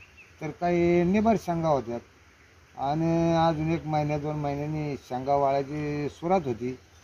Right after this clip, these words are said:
मग ह्या शेंगामध्ये कसं बी असतं, तर हे तुम्हाला आता मी बी दाखवणार आहे.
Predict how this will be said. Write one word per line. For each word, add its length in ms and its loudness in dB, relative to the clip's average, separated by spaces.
मग 120 -6
ह्या 220 2
शेंगामध्ये 640 -6
कसं 300 0
बी 120 2
असतं, 640 -2
तर 40 -8
हे 280 -2
तुम्हाला 400 4
आता 160 2
मी 160 4
बी 200 2
दाखवणार 540 0
आहे. 100 -14